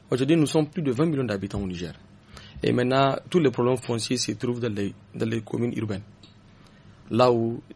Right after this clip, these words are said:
tout le monde veut accès à l'électricité, à l'eau. Aujourd'hui,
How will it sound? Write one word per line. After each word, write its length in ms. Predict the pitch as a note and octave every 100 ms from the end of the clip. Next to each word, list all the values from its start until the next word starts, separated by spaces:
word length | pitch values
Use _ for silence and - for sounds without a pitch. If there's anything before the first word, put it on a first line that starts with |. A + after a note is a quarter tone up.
| - -
tout 80 | C3
le 80 | B2
monde 180 | A#2+ A2+
veut 140 | A#2+
accès 280 | - - B2+
à 100 | G2+
l'électricité, 520 | G2 - A2 - A#2+
à 100 | F#2
l'eau. 160 | F#2 - - - - -
Aujourd'hui, 680 | C3 A#2+ A#2 B2 B2+ D#3+